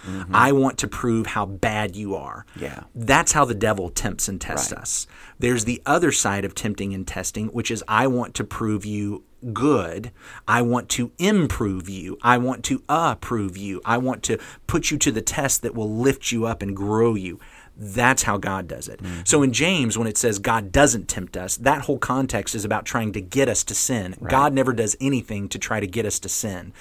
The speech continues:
Speaker 2: His testing is all about proving and growing.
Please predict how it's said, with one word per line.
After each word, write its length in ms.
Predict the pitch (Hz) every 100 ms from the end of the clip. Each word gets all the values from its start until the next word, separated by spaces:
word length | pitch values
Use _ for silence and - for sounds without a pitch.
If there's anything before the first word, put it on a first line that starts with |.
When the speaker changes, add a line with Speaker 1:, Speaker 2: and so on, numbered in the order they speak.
| - - -
Speaker 2:
His 380 | - 156 175 -
testing 560 | - 82 - 80 90 - - -
is 160 | 110
all 360 | - 113 127 123
about 340 | 107 92 -
proving 720 | - - 123 123 120 113 110 - - _
and 240 | 107 104 98
growing. 560 | 104 104 104 87 90